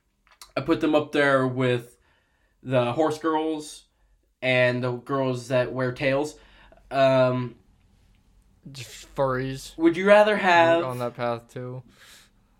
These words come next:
Speaker 1: Yeah, furries for sure, furries for sure. Would you rather have, I think furries are a little bit further. Would you rather have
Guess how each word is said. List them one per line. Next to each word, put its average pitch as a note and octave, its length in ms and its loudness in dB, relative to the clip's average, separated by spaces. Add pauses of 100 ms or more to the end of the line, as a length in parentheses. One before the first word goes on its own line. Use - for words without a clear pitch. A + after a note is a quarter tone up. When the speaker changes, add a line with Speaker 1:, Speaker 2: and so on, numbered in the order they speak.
(340)
Speaker 1:
Yeah, D#3 120 2
furries D#3 480 2
for D3 160 -6
sure, D3 260 -2
furries C#3 340 -4
for C#3+ 120 -12
sure. C3 280 -8 (260)
Would E3 140 6
you F3+ 80 -2
rather G3+ 280 4
have, F3 280 0
I F3+ 100 2
think G#3+ 200 -4
furries F#3 300 4
are E3 60 2
a - 20 -4
little D#3 240 -2
bit D3+ 160 -6
further. B2+ 560 -6 (800)
Would E3 180 -2
you G3+ 80 -4
rather A3 260 4
have C3+ 520 -2